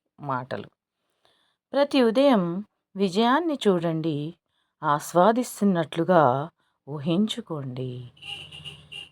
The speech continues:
అప్పుడు మీ మనసంతయు పాజిటివిటీతో నిండి ఉంటుంది. ఆ పాజిటివిటీ యూనివర్స్‌కి చేరుతుంది. మీ ఆలోచనలకు అనుగుణంగా కార్యంలోకి దూకుతారు.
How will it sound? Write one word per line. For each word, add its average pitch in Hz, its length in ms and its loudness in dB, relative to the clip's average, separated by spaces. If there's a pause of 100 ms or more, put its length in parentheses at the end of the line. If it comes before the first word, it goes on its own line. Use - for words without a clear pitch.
(200)
అప్పుడు 160 380 -2 (560)
మీ 294 160 -4
మనసంతయు 247 1040 0 (640)
పాజిటివిటీతో 185 920 -2 (640)
నిండి 175 280 -2
ఉంటుంది. 151 640 -4 (540)
ఆ 156 220 4
పాజిటివిటీ 160 840 0
యూనివర్స్‌కి 156 720 -4
చేరుతుంది. 143 840 -4 (680)
మీ 226 200 2
ఆలోచనలకు 208 760 2 (260)
అనుగుణంగా 190 720 0 (540)
కార్యంలోకి 196 720 0
దూకుతారు. 151 720 -4